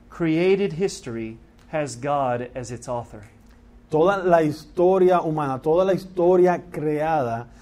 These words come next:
Speaker 2: tiene a Dios como su compositor, como su autor.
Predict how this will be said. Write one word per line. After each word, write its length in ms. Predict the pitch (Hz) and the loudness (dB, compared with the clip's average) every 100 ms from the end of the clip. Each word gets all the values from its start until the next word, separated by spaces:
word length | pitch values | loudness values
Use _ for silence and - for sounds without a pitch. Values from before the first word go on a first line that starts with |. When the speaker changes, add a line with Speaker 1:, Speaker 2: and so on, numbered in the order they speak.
| - - | -20 -14
Speaker 2:
tiene 360 | 151 147 156 160 | -6 -4 -4 -4
a 100 | 143 127 | -6 -6
Dios 520 | 127 151 165 120 113 | -4 -4 -2 -4 -8
como 320 | 123 120 117 | -12 -10 -10
su 200 | - 123 | -10 -12
compositor, 880 | 123 120 113 113 107 - 120 110 101 | -10 -12 -10 -12 -12 -6 -4 -4 -8
como 220 | 110 110 | -14 -14
su 180 | 120 104 | -10 -10
autor. 460 | 95 101 117 101 | -12 -10 -10 -10